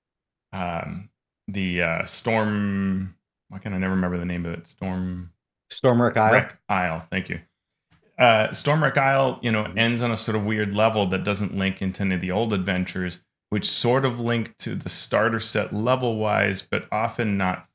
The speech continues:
Speaker 1: thematically very well, and often have a good piece that you wanna run as first. And so I think that if there was something that was a little better, it was really designed to end in a way that would lead to other adventures, that might work really well. Something that was an obvious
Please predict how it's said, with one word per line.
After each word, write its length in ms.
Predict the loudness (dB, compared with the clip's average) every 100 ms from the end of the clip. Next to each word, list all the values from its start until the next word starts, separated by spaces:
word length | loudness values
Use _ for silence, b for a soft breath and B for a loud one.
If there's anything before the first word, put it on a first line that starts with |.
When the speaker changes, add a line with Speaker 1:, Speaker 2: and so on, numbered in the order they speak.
| -6
Speaker 1:
thematically 640 | 0 0 0 -2 -2 -2
very 180 | 0 -2
well, 320 | 0 0 0
and 240 | 0 -4
often 320 | -2 -2 -2 -6
have 260 | -4 -4
a 60 | -6
good 320 | -2 -4 -4
piece 220 | -6 -8
that 100 | -8
you 80 | -8
wanna 300 | -6 -6 -6
run 180 | -6 -6
as 140 | -10
first. 500 | -4 0 0 0 -2
And 100 | -6
so 280 | -2 -2 -2 -6 _ _ _ _ _ _ _ _
I 60 | 2
think 240 | 2 2
that 140 | 4 2
if 160 | 0
there 100 | 0
was 160 | 0 0
something 300 | 0 0 0
that 80 | 0
was 100 | 0
a 60 |
little 340 | 0 0 0 -2
better, 460 | 0 0 2 0
it 60 | 0
was 160 | -2
really 220 | 0 2 2
designed 600 | 0 -2 -2 0 -2 -2
to 140 | -8 -4
end 260 | -2 0 2
in 120 | 0
a 80 | 0
way 340 | 2 2 2
that 220 | 0 -4
would 280 | -2 -2 -4 -12 _ _ _ -10
lead 380 | -4 0 2 0
to 140 | 0 0
other 220 | 0 0
adventures, 720 | -2 -2 -2 -4 -6 -8 -12 _ _ _ _ _ _
that 380 | -10 2 4 4
might 260 | 0 0
work 280 | 0 -2 -2
really 400 | -6 -2 0 0
well. 460 | -2 -4 -4 -2 -6
Something 320 | -4 -2 -2
that 140 | -2 -6
was 140 | -6
an 100 | -6
obvious 600 | -2 2 2 2 -2 -6